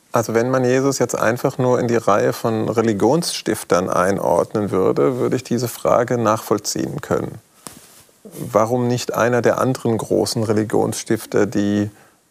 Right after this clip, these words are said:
eine Weltreligion oder auch andere Religionen begründet haben? Ähm, natürlich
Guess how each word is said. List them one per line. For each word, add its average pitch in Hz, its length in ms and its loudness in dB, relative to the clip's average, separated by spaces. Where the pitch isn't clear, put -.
eine 104 400 2
Weltreligion 110 800 2
oder 95 280 4
auch 95 220 2
andere 101 480 2
Religionen 95 540 0
begründet 98 540 -2
haben? - 340 -2
Ähm, 87 520 2
natürlich 139 640 0